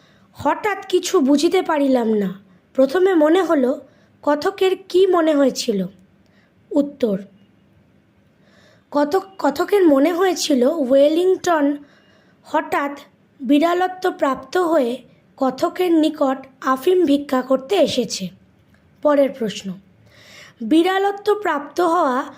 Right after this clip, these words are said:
কথার অর্থ কী? উত্তর, হঠাৎ বিড়াল হয়ে যাওয়া। পরবর্তী প্রশ্ন, পাষাণবৎ কথার অর্থ কী?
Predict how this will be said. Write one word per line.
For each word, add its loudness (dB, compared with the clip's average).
কথার -2
অর্থ -2
কী? 0
উত্তর, -2
হঠাৎ -4
বিড়াল 2
হয়ে 0
যাওয়া। -10
পরবর্তী 2
প্রশ্ন, -2
পাষাণবৎ 0
কথার 0
অর্থ 0
কী? -4